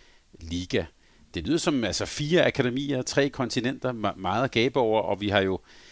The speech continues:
øh, indtil videre også sat lidt ord på den, sådan, både strategi, men måske også lidt på kulturen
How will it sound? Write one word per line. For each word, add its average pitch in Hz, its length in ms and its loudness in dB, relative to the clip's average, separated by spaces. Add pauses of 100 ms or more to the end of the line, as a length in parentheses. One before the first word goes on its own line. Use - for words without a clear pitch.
(180)
øh, 90 160 -4
indtil 120 240 -4
videre 147 140 4
også 135 140 0
sat 131 160 2
lidt - 120 -4
ord 139 180 -2
på 127 100 -2
den, 110 220 0
sådan, 104 380 -6
både 123 160 0
strategi, 120 320 -4
men 101 160 -4
måske 95 220 -6
også 131 160 -2
lidt 135 180 0
på 139 120 -4
kulturen 117 760 -4